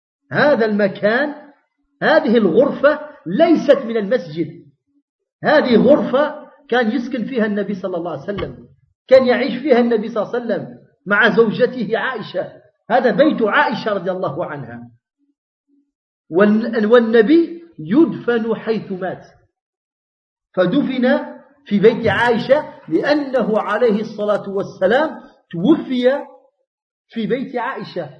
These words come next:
والبيت لاص-، يل-، لاصق للمسجد، لكن ليس من المسجد.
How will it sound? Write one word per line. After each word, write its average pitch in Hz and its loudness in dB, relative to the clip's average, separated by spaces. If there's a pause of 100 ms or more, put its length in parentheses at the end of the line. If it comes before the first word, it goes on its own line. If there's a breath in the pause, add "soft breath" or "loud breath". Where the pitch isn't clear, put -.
(640)
والبيت 240 6 (640)
لاص-، - 2
يل-، 220 6
لاصق 247 0
للمسجد، 262 -2 (460)
لكن 208 -2
ليس 240 -2
من 202 -4
المسجد. 151 -8